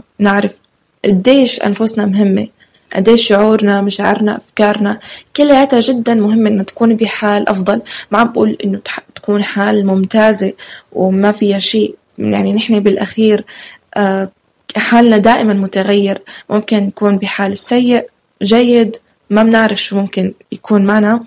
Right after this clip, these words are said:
وبأي حال نحن رايحين. بس، آه، مهم إنه نحن نكون واعيين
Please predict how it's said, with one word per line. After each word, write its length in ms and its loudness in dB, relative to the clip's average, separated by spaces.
وبأي 580 2
حال 280 0
نحن 200 0
رايحين. 560 0
بس، 460 0
آه، 120 4
مهم 220 4
إنه 140 2
نحن 180 -2
نكون 320 2
واعيين 600 2